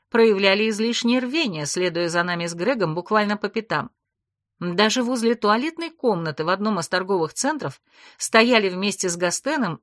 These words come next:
и буравили взглядами всех входящих и выходящих дам, поджидая меня. К тому же оказалось, что они давали Ригарде полный отчёт о том, где мы были, что делали, что смотрели и даже что ели.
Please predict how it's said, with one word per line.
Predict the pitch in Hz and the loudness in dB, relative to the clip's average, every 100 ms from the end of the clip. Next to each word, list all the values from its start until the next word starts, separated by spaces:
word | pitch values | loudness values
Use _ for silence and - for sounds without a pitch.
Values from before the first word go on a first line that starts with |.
| _ | _
и | 220 | -2
буравили | 208 202 220 190 214 208 196 | 0 0 2 4 4 4 0
взглядами | 185 156 151 160 233 240 247 240 _ _ _ | -2 -4 0 2 2 2 0 -2 _ _ _
всех | - 196 226 | -4 0 0
входящих | - 185 175 208 - 233 - | 2 0 2 0 0 -2 -2
и | |
выходящих | 185 175 170 208 - 233 | -2 0 0 0 -2 -2
дам, | 220 285 165 | 2 2 0
поджидая | 151 175 165 151 | -4 -2 0 -2
меня. | 147 147 139 - _ _ _ _ _ _ _ _ _ _ _ | -2 -4 -8 -10 _ _ _ _ _ _ _ _ _ _ _
К | _ | _
тому | 190 190 196 | -2 0 2
же | 190 | 0
оказалось, | 180 190 226 285 165 - _ _ _ _ | 0 0 0 -2 -2 -6 _ _ _ _
что | - - 190 | -18 -6 -2
они | 190 196 | 0 -2
давали | 185 185 190 185 | 0 2 2 2
Ригарде | 190 208 208 202 160 151 | 0 -2 0 -2 -2 -6
полный | - 214 247 240 202 | -4 -2 0 0 -2
отчёт | 165 - 208 196 | -4 -4 -4 -2
о | 160 | -4
том, | - 233 | -2 -2
где | 226 151 190 | -2 -2 -2
мы | 208 | -4
были, | 143 143 139 | -4 -6 -4
что | 147 - 196 | -6 -4 -4
делали, | 156 147 139 147 160 _ _ _ | -4 -2 -2 -4 -6 _ _ _
что | - - 185 | -14 -4 -2
смотрели | 185 190 170 170 180 214 247 | 0 0 0 0 0 0 0
и | |
даже | 196 185 202 | 0 0 0
что | 233 - | -4 -2
ели. | 240 226 269 147 - | -2 -2 -4 -4 -10